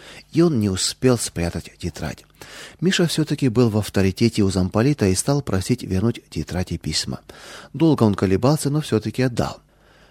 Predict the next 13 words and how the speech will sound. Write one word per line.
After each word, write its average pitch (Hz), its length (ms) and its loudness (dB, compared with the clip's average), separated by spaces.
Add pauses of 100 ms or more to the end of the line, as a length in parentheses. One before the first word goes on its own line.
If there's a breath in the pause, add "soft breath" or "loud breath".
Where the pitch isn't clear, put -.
Миша 170 300 -2
смог 151 320 -2
ему 139 240 2
объяснить 131 560 -2
о 117 80 2
разрушенном 127 600 -2
учении 107 500 -2
Библии, 82 580 -2
его 110 320 -2
пользе 104 520 0
и 127 200 -6
так 92 220 -4
далее. - 380 -12